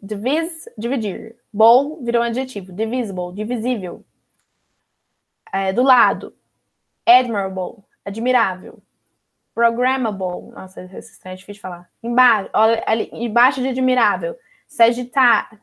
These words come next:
sagitário, sagittarian, sagitariano. Hope, esperançoso. Oh, perdão, hopeful, que é esperançoso. Hope é esperança. Colocou o full, virou adjetivo. Então, qual que é o adjetivo com a palavra esperança?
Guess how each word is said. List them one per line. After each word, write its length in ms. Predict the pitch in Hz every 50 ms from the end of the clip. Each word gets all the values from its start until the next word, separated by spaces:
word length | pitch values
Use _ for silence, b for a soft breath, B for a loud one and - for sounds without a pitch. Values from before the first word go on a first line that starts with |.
| _ _ _
sagitário, 800 | _ - 220 214 202 269 262 - 403 285 208 185 185 - - 196 -
sagittarian, 1000 | - - 214 220 220 220 - - 269 247 240 226 226 202 180 180 - 175 185 185 _ _
sagitariano. 1120 | - - 208 220 226 - - 233 233 247 240 233 240 240 233 233 220 214 196 185 185 - _ _ _ _ _ _ _ _ _ _ _ _ _ _ -
Hope, 420 | 285 269 277 247 202 - _ _ _ _ _ _ _ _ _ _ _ _ _ _ _
esperançoso. 960 | - - 240 247 254 262 254 262 - 247 233 220 208 185 175 165 160 180 _ _ _ _ - 196
Oh, 120 | 214 208
perdão, 420 | 208 214 214 190 175 - - - _ - - -
hopeful, 480 | 240 277 294 - - - 311 302 294
que 80 | - 294
é 40 | 247
esperançoso. 600 | 247 - 262 262 262 262 - 202 175 175 190 185
Hope 360 | 185 220 226 262 269 277 285
é 40 | 277
esperança. 560 | 277 - - 262 240 202 180 175 - 180 175
Colocou 460 | - 226 220 220 220 - 277 302 311
o 20 |
full, 500 | 302 - - 294 294 302 302 339 - - _ _ -
virou 160 | 247 254 254
adjetivo. 560 | 254 226 240 269 269 269 - 170 170 165 175
Então, 420 | 180 185 190 202 226 262 302 339 _ _ _ _ _
qual 140 | - 240 240
que 80 | 240 240
é 20 |
o 20 | 233
adjetivo 480 | 226 240 240 233 240 - 226 208 220
com 180 | 220 - - 226
a 80 | 214
palavra 280 | 214 226 214 208 202 208
esperança? 680 | 208 - - 220 214 208 190 180 175 - 175 175 180